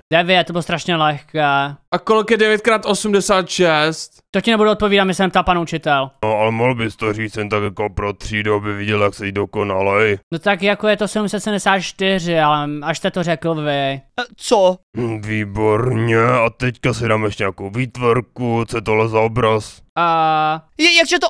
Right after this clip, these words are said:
Speaker 4: Oveskas všechno ví? Je, co se to děje, když on nikdy takhle chytrý nebyl? Tohle všechno by věděla Mia,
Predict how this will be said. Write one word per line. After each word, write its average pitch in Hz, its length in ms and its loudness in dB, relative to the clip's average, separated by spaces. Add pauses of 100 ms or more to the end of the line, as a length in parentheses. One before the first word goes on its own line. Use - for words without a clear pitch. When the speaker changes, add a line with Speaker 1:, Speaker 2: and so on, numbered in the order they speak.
Speaker 4:
Oveskas 277 520 2
všechno 254 440 0
ví? 262 320 -2 (200)
Je, 294 220 -6
co 427 140 -6
se 349 140 -4
to 370 140 -2
děje, 302 280 2
když 370 220 -2
on 277 140 0
nikdy 294 180 -4
takhle 302 220 2
chytrý 311 320 0
nebyl? 302 260 0 (160)
Tohle 233 180 -2
všechno 247 220 -6
by 262 80 -6
věděla 262 340 4
Mia, 262 360 2